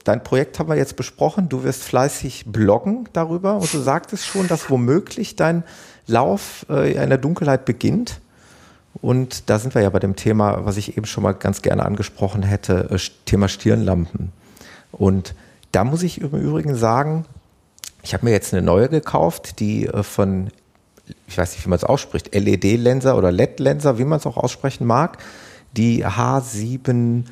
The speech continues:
R zwei. Und die habe ich mir gekauft auf Empfehlung eines Arbeitskollegen,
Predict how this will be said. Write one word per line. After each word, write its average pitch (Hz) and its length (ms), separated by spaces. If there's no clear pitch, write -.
R 117 280
zwei. 113 640
Und - 400
die 107 120
habe 151 180
ich - 140
mir 143 120
gekauft 135 420
auf 127 120
Empfehlung 143 560
eines 110 280
Arbeitskollegen, 170 760